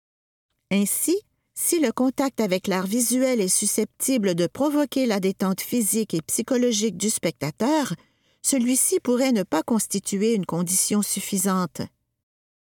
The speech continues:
Cette conclusion nous invite donc à nuancer le discours et à approfondir la réflexion sur ce qui se passe au moment de la rencontre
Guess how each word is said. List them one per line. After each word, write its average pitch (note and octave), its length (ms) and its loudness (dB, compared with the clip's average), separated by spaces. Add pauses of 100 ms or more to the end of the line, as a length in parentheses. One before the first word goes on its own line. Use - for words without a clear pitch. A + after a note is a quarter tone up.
(260)
Cette - 240 -2
conclusion C#4+ 580 0 (100)
nous A3+ 220 2
invite G#3+ 400 0
donc D#4+ 320 -2
à G3+ 100 2
nuancer B3+ 540 2
le F#3+ 160 2
discours C#4 600 0 (420)
et A#3+ 160 2
à G#3 180 0
approfondir C4 760 0
la F#3 100 2
réflexion G3 720 -2
sur - 240 -2
ce - 140 0
qui A3+ 180 -2
se A#3 200 0
passe D#4 420 0
au F#3+ 60 2
moment G3 340 2
de F#3 80 0
la E3 220 0
rencontre F3+ 680 -2